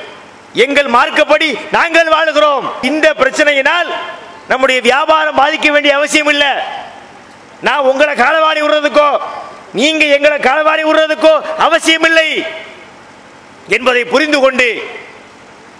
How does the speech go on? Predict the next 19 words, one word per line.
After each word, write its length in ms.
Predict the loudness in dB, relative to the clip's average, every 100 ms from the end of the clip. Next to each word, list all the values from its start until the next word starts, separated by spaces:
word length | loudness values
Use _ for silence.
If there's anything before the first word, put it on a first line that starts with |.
| -20 -20 -20 -20 -20 -12 -4
நாம 240 | -2 0 0 0
அனைவரும் 520 | -2 0 0 0 -2 0 2
ஒற்றுமையாக 480 | 2 2 2 2
இருக்க 180 | 0 2 0
வேண்டும். 240 | 0 -4 -8 -20 -20 -20 -20 -20 -20 -20 -6 -4
இந்து 180 | 0 0
நண்பர்களுக்கு 460 | 0 2 2 0 0
சொல்லுகிறோம், 480 | 0 2 2 0 -2 -8 -12 -16 -20 -20 -20 -12 -4
இன்றைக்கு 320 | 0 0 2 2
ஒரு 80 | 2 0
கூட்டம் 340 | 0 0 0 -4 -8 -14 -18 -20 -20 -20 -20 -10 -2
மத்தியிலே 460 | -2 -2 -4 0 0 0
ஆட்சி 180 | -4 0
செய்யக்கூடிய 460 | 2 2 0 0 0 -2 -6 -16 -20 -12 -4 -2
இந்து 180 | 0 0
மதத்தினுடைய 520 | 2 0 0 0 0 0 0
பெயரை 340 | 0 0 -2 -2 -6 -14 -18 -20 -10 -2
தவறாக 500 | 0 2 0 0 0 2
பயன்படுத்தி 600 | 0 2 0 0 0 0